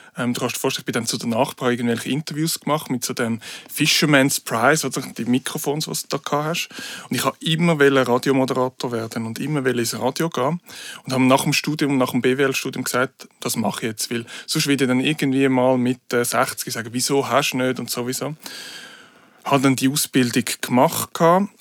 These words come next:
und, ähm, habe ziemlich viel investiert in das und Zeit vor allem und, ähm, habe auf Sachen verzichtet, wie es eben mein Traum war.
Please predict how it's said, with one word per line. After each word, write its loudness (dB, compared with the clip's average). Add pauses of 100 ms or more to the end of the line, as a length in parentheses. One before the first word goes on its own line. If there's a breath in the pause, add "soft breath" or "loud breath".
(140)
und, 2
ähm, 4 (280 soft breath)
habe 0
ziemlich 2
viel 0
investiert 2
in -2
das 2
und -4 (160)
Zeit -2
vor 0
allem 4
und, -4
ähm, -2
habe 0
auf -6
Sachen -2
verzichtet, -6
wie 0
es 0
eben 0
mein 0
Traum -2
war. -4